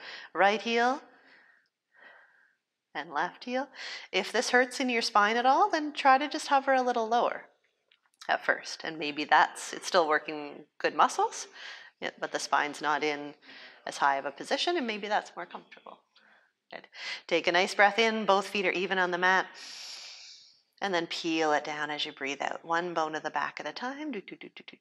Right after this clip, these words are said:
do, do, do, do, do, do. Good. And then just bring the knees in towards the chest.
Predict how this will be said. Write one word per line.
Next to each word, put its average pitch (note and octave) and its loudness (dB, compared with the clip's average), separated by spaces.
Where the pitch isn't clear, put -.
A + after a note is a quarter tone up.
do, - -20
do, - -16
do, - -20
do, D#4+ -4
do, F4 -16
do. F#4+ 0
Good. F4+ -4
And D4 0
then B3+ 2
just A#3+ 0
bring F3 0
the D#3 -2
knees C#3+ -8
in C#3 -10
towards C#3+ -6
the - -14
chest. - -8